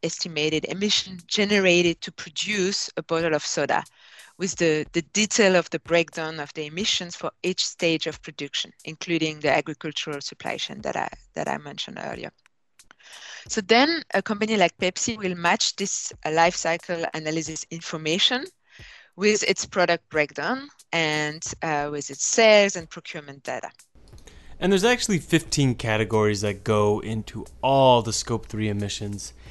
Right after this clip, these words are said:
Speaker 2: And I'm not gonna go through all those right now because it would be extremely boring and it would get into those wonky categories that we talked about that I wouldn't do early on in the show.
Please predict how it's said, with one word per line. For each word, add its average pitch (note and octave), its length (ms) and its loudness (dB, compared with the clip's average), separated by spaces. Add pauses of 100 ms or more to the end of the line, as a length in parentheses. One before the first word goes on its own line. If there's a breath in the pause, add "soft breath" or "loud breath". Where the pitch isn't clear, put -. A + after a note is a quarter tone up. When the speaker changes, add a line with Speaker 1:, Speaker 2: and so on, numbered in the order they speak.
(240 loud breath)
Speaker 2:
And D#3 160 4
I'm G3+ 60 6
not A3 120 6
gonna D#3+ 100 2
go C3+ 120 6
through A2+ 180 -2
all G#2+ 100 2
those G#2+ 200 -4
right G#2 160 -8
now C#3+ 240 8
because A#2+ 320 0
it A2+ 40 2
would A2 140 -2
be G#2+ 140 -6
extremely A#2 420 -4
boring D#3 460 8
and B2+ 100 4
it B2 40 4
would A#2+ 120 -4
get C#3 120 2
into C3+ 200 -4
those A#2+ 180 0
wonky A#2 480 -4
categories A2 680 -2
that A2 320 0
we A2 160 -4
talked A2 400 -2
about A2 320 -4
that A2 180 -6
I G#2+ 100 -4
wouldn't C#3 400 8
do A#2 220 -4
early A#2 260 0
on A2+ 180 0
in A2 40 -4
the G#2+ 80 -6
show. C3 320 0